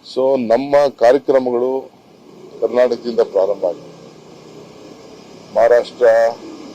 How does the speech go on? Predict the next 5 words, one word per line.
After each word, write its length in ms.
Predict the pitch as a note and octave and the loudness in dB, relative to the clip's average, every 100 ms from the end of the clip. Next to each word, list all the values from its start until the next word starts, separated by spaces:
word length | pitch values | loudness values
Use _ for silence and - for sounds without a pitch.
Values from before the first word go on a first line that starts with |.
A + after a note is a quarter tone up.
| - - - - - - - - - - A2+ | -20 -20 -20 -20 -20 -20 -20 -20 -20 -20 -14
ಇನ್ನ 120 | A2+ A2+ G2 | -2 0 0
ಬೇರೆ 120 | A2 A2+ | 0 0
ಬೇರೆದೆಲ್ಲ 340 | G#2 G#2 G#2+ G2 | 0 -2 -2 -4
ಎಲೆಕ್ಷನ್ಸ್ 360 | G2 - F#2+ - | -8 -12 -18 -16
ಇದೆ 120 | - | -18